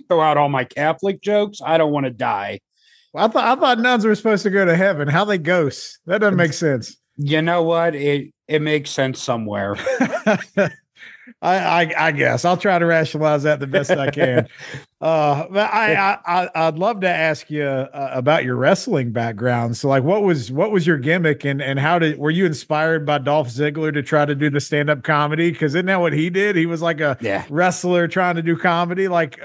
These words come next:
Speaker 2: how did you get into the business to begin with?
Speaker 1: So, uh, there used to be a local sh-, uh, local T V show down here. Um, and they would do, like, wrestling news every Sunday, a live show call in.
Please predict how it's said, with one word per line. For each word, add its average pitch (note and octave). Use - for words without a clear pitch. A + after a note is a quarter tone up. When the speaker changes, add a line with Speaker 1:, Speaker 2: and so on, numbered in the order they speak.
Speaker 2:
how F3
did B3
you B3
get B3+
into A3+
the G#3+
business A#3+
to D#3+
begin B2+
with? G#2
Speaker 1:
So, A#3+
uh, F3
there E3+
used B3
to C4+
be B3
a F3
local F3
sh-, -
uh, C#3+
local E3+
T E3
V C#3+
show A#2+
down A2
here. G#2
Um, A#2
and B2+
they C3
would C3
do, C3+
like, B2
wrestling C3
news B2+
every B2
Sunday, A#2+
a A#2
live A#2
show A2+
call A#2
in. A2+